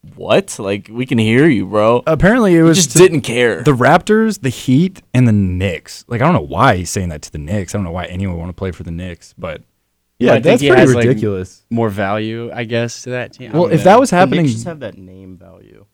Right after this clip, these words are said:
Speaker 3: True. I mean, they're one of the most expensive sports franchises, like, in the world.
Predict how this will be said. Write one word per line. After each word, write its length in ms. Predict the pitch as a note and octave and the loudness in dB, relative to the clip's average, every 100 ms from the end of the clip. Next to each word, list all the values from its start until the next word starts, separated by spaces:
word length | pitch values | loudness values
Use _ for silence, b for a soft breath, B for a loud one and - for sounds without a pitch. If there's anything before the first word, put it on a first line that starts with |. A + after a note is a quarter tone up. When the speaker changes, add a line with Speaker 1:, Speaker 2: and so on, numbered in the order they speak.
| - | -8
Speaker 3:
True. 400 | - A#2+ G#2+ G2 A2+ | 0 0 0 -4 -2
I 40 | |
mean, 120 | D#3+ | 2
they're 100 | E3 | 2
one 100 | E3 | 2
of 60 | F3+ | 0
the 60 | |
most 200 | A#2+ C#3 | -2 -4
expensive 500 | B2 - A#2 A2+ A#2+ | -8 -10 -10 -8 -10
sports 380 | G2 - G2 A2 | -16 -10 -6 -6
franchises, 760 | - G2 F#2 F#2+ F2+ F2 E2+ E2+ | -6 -8 -8 -8 -10 -10 -16 -18
like, 180 | F2 - G#2 | -20 -16 -12
in 80 | |
the 60 | F#2 | -12
world. 480 | D#2+ D#2+ D2 G1+ | -14 -20 -20 -20